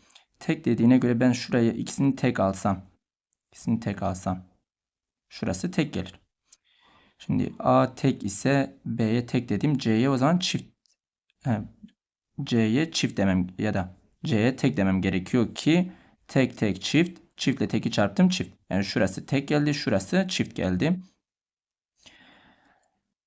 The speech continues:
Veya şurası bu sefer çift gelsin, şurası tek gelsin durumu var. Şimdi şurayı eğer ikisini de çift alsam ya da çifte tek alsam ya da tek, e, teke çift alsam şurayı sağlar mı?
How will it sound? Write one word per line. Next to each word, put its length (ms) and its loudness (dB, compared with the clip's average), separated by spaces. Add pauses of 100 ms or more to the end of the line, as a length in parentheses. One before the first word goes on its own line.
(120)
Veya 600 2 (840)
şurası 840 0
bu 60 -6
sefer 400 -4 (560)
çift 360 -4
gelsin, 640 0
şurası 520 0
tek 260 0
gelsin 400 -2 (340)
durumu 300 2
var. 220 2 (560)
Şimdi 180 0
şurayı 400 2
eğer 200 2
ikisini 280 -2
de 100 2
çift 240 -6
alsam 320 2
ya 100 4
da 320 -2
çifte 400 -2
tek 240 0
alsam 300 2
ya 80 2
da 180 -2
tek, 280 -4
e, 320 0
teke 360 -2
çift 260 -4
alsam 400 2
şurayı 400 2
sağlar 400 2
mı? 280 0